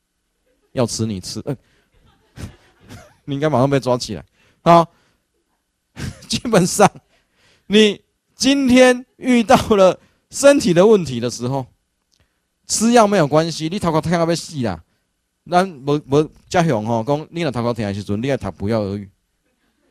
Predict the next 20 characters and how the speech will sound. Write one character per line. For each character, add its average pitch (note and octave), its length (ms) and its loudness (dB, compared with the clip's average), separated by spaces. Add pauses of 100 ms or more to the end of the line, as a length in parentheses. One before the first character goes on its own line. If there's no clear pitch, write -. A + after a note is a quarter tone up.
(540)
你 F3 120 -4
袂 C#3+ 120 2
使 D3 120 2
食 C#3 140 0
普 G2+ 160 -8
拿 G2+ 160 -2
疼。 - 160 -14 (420)
我 F#3 100 4
跟 F3+ 80 6
你 F3+ 40 0
讲， F3 240 2
这 G#3 100 8
个 F#3+ 80 6
时 D#3+ 120 -2
阵 E3 100 0
你 F3+ 80 0
需 C#3 200 -4
要 B2 120 0
的 A2+ 60 -2
是 G2 260 -12